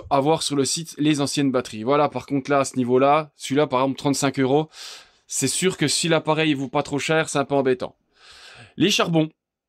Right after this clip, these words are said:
Vous pouvez changer le charbon des Taille-Haie. Regardez, il y a, il y a les charbons. Moi, jusqu'à maintenant, je disais que c'était pas dispo. Bah là, vous voyez, on peut avoir les charbons.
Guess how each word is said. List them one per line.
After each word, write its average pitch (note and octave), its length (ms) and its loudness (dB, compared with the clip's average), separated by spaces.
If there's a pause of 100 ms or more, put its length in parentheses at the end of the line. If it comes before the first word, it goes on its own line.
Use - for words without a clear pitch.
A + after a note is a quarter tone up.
(520)
Vous D3 140 -4
pouvez E3+ 180 4
changer E3+ 460 2
le D#3+ 180 0
charbon D#3+ 560 -2
des D3+ 420 0 (140)
Taille-Haie. D#3 540 2
Regardez, C3 400 -2
il C3 80 -4
y B2 40 0
a, A#2 280 -2
il B2 40 -4
y C#3 40 0
a D3 40 -2
les D3+ 100 -2
charbons. C3 440 -2 (960)
Moi, C#3+ 160 4
jusqu'à D#3 220 0
maintenant, D#3 320 2
je C#3 60 -2
disais C3+ 200 0
que - 80 -6
c'était C#3 160 -2
pas D#3+ 120 2
dispo. E3 360 0
Bah D3 120 4
là, C#3 120 4
vous C3+ 80 -6
voyez, B2+ 300 0
on B2+ 100 -2
peut B2 160 -2
avoir C3+ 160 0
les C3+ 60 -4
charbons. G#2 420 -10